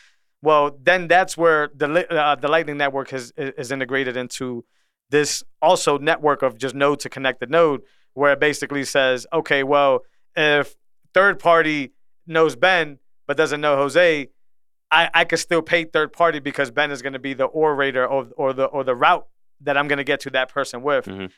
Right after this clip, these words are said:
Speaker 1: Now, if you zoom this out to thousands and thousands of nodes and big companies with big channels,
Speaker 2: Yeah.
Speaker 1: you can see how you can pretty much pay damn near anybody. And if
Speaker 2: Yeah.
Speaker 1: the channel pipeways are good enough, then you'll
Speaker 2: They'll
Speaker 1: be
Speaker 2: do
Speaker 1: able
Speaker 2: it.
Speaker 1: to get that through.
Speaker 2: Yeah.
Speaker 1: And yes, people that route get rewarded.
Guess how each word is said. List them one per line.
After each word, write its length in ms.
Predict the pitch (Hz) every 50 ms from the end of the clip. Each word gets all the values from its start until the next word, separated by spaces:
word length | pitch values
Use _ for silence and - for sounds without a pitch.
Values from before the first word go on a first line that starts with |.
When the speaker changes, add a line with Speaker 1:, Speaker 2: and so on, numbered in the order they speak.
| _
Speaker 1:
Now, 200 | - 151 151 156 151
if 80 | 139 143
you 240 | 156 156 151 147
zoom 340 | 139 123 123 147 175 175 160 151
this 180 | 160 151 147
out 220 | 156 156 156 151 -
to 200 | - - 143 131 113 _ -
thousands 420 | 143 135 143 147 139 131 139 120 127
and 60 | 131
thousands 300 | 139 139 139 123 110 127 127
of 60 | 135
nodes 300 | 143 147 147 147 135 131
and 220 | 151 151 135 127
big 120 | 135 139 131
companies 360 | - 143 131 - 139 135 117
with 120 | 127 123 117
big 140 | 127 120 -
channels, 380 | - 147 160 160 165 170 165 - _
Speaker 2:
Yeah. 180 | - 95 90 85 85
Speaker 1:
you 120 | - 160 160
can 140 | 160 160
see 200 | 147 - 180 180 156
how 100 | 135 151
you 160 | 147 147 147
can 140 | - 156 139
pretty 300 | - - 185 185 170 - - _ _ -
much 300 | 160 156 156 151 - -
pay 160 | - 151 143
damn 260 | 131 131 147 147 147 143
near 160 | 139 131 127
anybody. 540 | 123 170 175 151 127 127 123 120 120 120 - _ _ _ _ -
And 120 | 151 143
if 60 | 135
Speaker 2:
Yeah. 20 | 90
Speaker 1:
the 80 | 147
channel 320 | 135 - - 165 160 151 139
pipeways 480 | - 139 143 135 - 139 135 135 127
are 40 | 131
good 140 | 120 131 123
enough, 320 | 127 127 127 127 120 - _ _ _ _ _ _ _
then 140 | 139 139 131
you'll 80 | 139
Speaker 2:
They'll 60 | -
Speaker 1:
be 60 | 135 139
Speaker 2:
do 40 |
Speaker 1:
able 80 | 135 -
Speaker 2:
it. 40 | 127
Speaker 1:
to 40 | 127
get 200 | 123 139 127 -
that 180 | 127 123 123 -
through. 240 | 147 139 131 120 - _ _ -
Speaker 2:
Yeah. 160 | 95 87 -
Speaker 1:
And 140 | 156 160 165
yes, 320 | 185 180 156 143 - - - - _ _
people 320 | - 185 214 - 185 196
that 240 | 170 190 180 165 147
route 400 | 156 196 196 196 196 - - 156
get 180 | 127 156 180 160 165
rewarded. 580 | 160 147 151 156 160 165 160 160 160 143 139